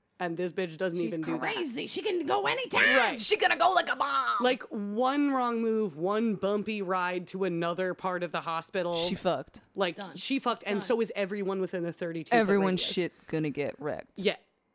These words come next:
Speaker 1: So for that reason, the medical team decided not to do surgery in the hospital at all.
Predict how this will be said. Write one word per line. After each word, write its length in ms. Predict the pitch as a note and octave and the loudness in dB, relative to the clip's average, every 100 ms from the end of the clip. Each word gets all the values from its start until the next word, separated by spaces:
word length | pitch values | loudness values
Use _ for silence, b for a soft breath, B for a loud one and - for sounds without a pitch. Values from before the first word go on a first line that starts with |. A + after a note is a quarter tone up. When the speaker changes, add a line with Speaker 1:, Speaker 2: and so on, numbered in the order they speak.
| _ _ | _ _
Speaker 1:
So 360 | - - D4+ D4 | -8 0 0 0
for 240 | - E4+ | -2 0
that 200 | C#4 A3+ | 0 -2
reason, 360 | F3 D#3 D#3 F3 _ _ _ _ | -4 -6 -6 -8 _ _ _ _
the 40 | A#3 | -2
medical 380 | B3 D#4+ D#4+ C#4+ | 0 0 -2 -4
team 340 | G#3 F#3 F#3 | -2 -2 -4
decided 420 | - - A#3+ A#3+ | -6 -2 -2 0
not 160 | A3+ C4 | -2 -4
to 60 | G#3+ | -2
do 120 | A3+ | -4
surgery 480 | - F#3 F#3 F3 F3+ | -2 -2 -2 -4 -2
in 80 | |
the 80 | F#3+ | -2
hospital 580 | E3 E3 - D#3 C#3+ - - | -2 -6 -6 -8 -8 -10 -8
at 160 | D3+ | -6
all. 260 | E3 D3+ | -4 -6